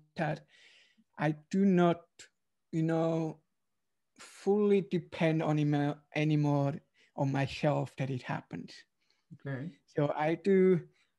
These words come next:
Speaker 1: I do, I dream big, I visualize it, but then I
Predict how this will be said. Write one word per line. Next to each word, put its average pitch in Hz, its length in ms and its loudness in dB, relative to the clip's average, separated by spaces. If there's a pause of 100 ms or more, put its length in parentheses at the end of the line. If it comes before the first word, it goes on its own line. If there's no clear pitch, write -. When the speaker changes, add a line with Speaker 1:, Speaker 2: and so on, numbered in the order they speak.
(160)
Speaker 1:
I 160 180 -2
do, 156 500 0 (120)
I 156 140 2
dream 175 440 8
big, 180 380 4 (100)
I 143 460 0
visualize 156 680 2
it, 175 240 0 (420)
but 151 260 0
then 160 500 2 (640)
I 151 460 0